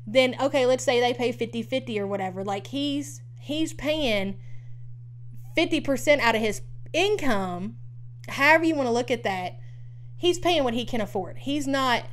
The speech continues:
not paying, you know, and she wants to make it out like she's helping him. But she's the one that wanted to go live in this, uh, e-, really expensive condo.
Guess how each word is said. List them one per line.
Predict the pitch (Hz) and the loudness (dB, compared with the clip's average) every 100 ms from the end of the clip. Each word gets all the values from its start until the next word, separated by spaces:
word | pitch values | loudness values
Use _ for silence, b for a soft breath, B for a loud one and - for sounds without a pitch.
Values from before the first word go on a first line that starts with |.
| - | -8
not | 208 208 233 208 - | -4 2 2 2 -2
paying, | 202 175 170 - 214 | -4 -4 -8 -10 -4
you | 214 | 0
know, | 233 226 | 4 2
and | 240 233 214 | 2 0 0
she | - 311 | 0 0
wants | 294 285 | 0 0
to | 240 | 0
make | 240 226 | 0 2
it | 220 | 2
out | 226 196 - B B | 4 2 -4 B B
like | - 208 | -4 -4
she's | - - 285 262 | -2 -2 0 0
helping | 254 226 208 | 0 0 0
him. | 202 233 185 - B B | -2 -2 -4 -8 B B
But | - | -10
she's | 202 - 311 339 | -6 2 4 4
the | 311 | 2
one | 320 294 | 2 2
that | 226 | 2
wanted | 233 240 | 0 2
to | |
go | 226 214 | 2 2
live | 214 208 196 | 2 0 -2
in | - 214 | -6 -4
this, | 196 185 - - | -4 -6 -12 -6
uh, | 208 185 185 - - - - | -4 -4 -6 -10 -16 -16 -12
e-, | - 226 | -8 -6
really | 226 202 240 233 | -4 2 4 4
expensive | 214 - 233 220 214 190 - - - | 2 0 -2 0 -2 -4 -8 -16 -10
condo. | - 247 220 175 151 170 | 0 0 2 -2 -4 -8